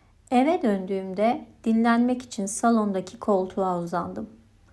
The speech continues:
Çok az zaman geçmişti ki telefonum çalmaya başladı. Zor bela doğrulup arayanı görebilmek için sehpaya uzandım. Arayan ortağım Mert'ti.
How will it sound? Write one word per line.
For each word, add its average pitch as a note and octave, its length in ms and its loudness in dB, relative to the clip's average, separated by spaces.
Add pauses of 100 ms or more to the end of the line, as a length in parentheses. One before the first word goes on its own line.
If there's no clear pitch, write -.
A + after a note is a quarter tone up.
(540)
Çok F#4 220 0
az B3 240 8
zaman G#3 400 0
geçmişti G3 580 -6
ki G3+ 400 -4
telefonum G#3 520 0
çalmaya F#3 580 0
başladı. F3 600 -4 (840)
Zor B3+ 360 8
bela F#3 420 4
doğrulup G#3 640 2
arayanı G#3+ 420 4
görebilmek G#3+ 640 2
için A#3 220 0
sehpaya G3 760 0
uzandım. E3+ 460 -4 (800)
Arayan F#3+ 480 4
ortağım G#3 580 2
Mert'ti. F3+ 580 0